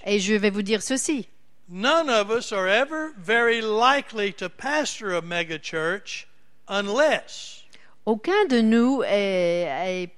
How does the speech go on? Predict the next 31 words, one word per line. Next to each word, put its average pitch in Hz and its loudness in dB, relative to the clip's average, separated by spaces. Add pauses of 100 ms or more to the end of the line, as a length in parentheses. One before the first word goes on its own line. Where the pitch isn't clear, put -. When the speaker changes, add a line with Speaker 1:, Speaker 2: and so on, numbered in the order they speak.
Speaker 1:
euh, 160 -4
a 170 0
un 196 2
grand 247 6
risque 277 2
d'être 185 0
pasteur 185 4
d'une 170 -2
méga 165 -2 (320)
église, 214 -6 (140)
à 175 -6
moins 190 -4
que 302 -2 (1080)
Speaker 2:
when 190 -6
we 190 -6
get 262 2
in 262 -4
the 233 -2
pulpit, 208 0
we 196 0
are 180 2
ministering 190 -4 (960)
according 240 0
to 214 -6
the 190 -4
measure 233 0
of 202 -2
the 185 -6
gift 214 -4
of 185 -14
Christ 190 -4